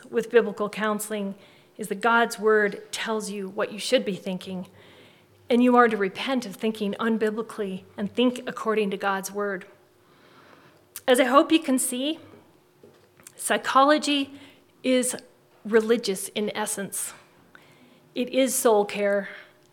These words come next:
It attempts to answer the questions of life that are found in Scripture, but with the empty philosophies of this world. It can make some good and accurate observations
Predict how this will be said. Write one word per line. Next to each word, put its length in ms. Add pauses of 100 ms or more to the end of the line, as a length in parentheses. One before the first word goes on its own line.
(460)
It 140
attempts 400
to 200
answer 360
the 80
questions 460
of 140
life 460
that 100
are 80
found 340
in 140
Scripture, 640 (480)
but 160
with 180
the 180
empty 320
philosophies 800
of 140
this 260
world. 380 (1400)
It 160
can 180
make 200
some 180
good 360
and 120
accurate 400
observations 1000